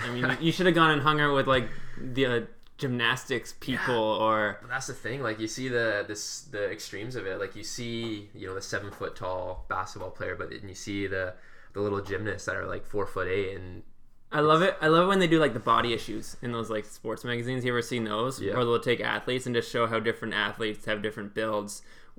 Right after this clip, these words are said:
Speaker 1: What's the, did you see any fencers? What's the build of a fencer?
Speaker 2: I, yeah, not
Speaker 1: Long arms would be good.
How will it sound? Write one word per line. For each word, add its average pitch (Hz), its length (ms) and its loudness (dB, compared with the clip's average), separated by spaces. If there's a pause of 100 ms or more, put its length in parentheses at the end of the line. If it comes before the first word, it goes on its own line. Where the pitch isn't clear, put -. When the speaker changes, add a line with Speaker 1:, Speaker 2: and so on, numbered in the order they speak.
Speaker 1:
What's 220 280 4
the, 202 220 2 (640)
did 147 80 -8
you 147 80 -4
see 208 100 -2
any 175 100 2
fencers? 156 680 -2
What's 156 160 -8
the - 80 -10
build 165 160 0
of 139 80 -4
a 110 60 -4
fencer? - 600 -8 (1200)
Speaker 2:
I, 110 540 -10
yeah, 104 360 -2 (320)
not 131 540 4
Speaker 1:
Long 123 300 4
arms 123 320 2 (180)
would 120 160 -4
be 120 80 -4
good. 117 400 0